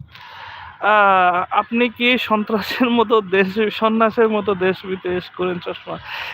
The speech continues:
হ্যাঁ, অনেকটা বলতে পারেন। সন্ন্যাসের মতো দেশ বিদেশ ঘুরে বেড়াই। হ্যাঁ, দেশ বিদেশ না, সরি,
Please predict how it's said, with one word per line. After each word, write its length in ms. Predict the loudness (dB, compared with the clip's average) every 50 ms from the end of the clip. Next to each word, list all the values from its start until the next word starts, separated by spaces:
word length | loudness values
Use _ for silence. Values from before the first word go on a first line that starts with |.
| -10 -4
হ্যাঁ, 260 | -2 0 2 2 2
অনেকটা 300 | 0 -2 -2 -2 -2 0
বলতে 260 | 2 2 2 2 2
পারেন। 560 | 0 0 0 -2 -2 0 0 0 0 2 0 0 0 0 0 0 -2 -2 -2 -2 -4 -4 0 2 2 2 2 0 -6 -6 -6 -6 -8 -10
সন্ন্যাসের 560 | -2 0 2 2 2 4 2 2 2 2 2 2
মতো 240 | 2 2 2 2
দেশ 260 | 2 2 2 2 2 0
বিদেশ 320 | -2 0 0 0 -2 0
ঘুরে 220 | 0 0 2 2
বেড়াই। 320 | 2 2 2 2 0 -2 -2 -2
হ্যাঁ, 200 | 0 0 0 0
দেশ 300 | 0 2 2 2 2 2
বিদেশ 420 | 0 0 2 2 4 2 2 2
না, 120 | 2 2 2
সরি, 380 | 2 2 2 4 4 2 0